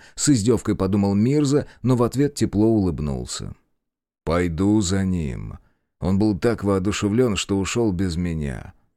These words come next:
Мирза хотел пройти мимо Джиана, но тот неожиданно придержал его за локоть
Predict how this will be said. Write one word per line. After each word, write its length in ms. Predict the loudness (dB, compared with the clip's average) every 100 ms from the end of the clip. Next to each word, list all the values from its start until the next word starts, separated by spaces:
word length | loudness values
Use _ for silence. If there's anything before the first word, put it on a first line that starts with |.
| _ _ _ _
Мирза 440 | -2 2 4 4 2
хотел 400 | 0 -2 0 0
пройти 480 | 2 0 0 0 2
мимо 300 | 4 2 0
Джиана, 580 | 0 0 0 0 -4 -8 _ 0
но 160 | 2
тот 200 | 2 2
неожиданно 540 | 2 0 0 2 2 2
придержал 520 | 2 2 2 2 2
его 200 | 2 2
за 140 | 2
локоть 340 | 0 0 -4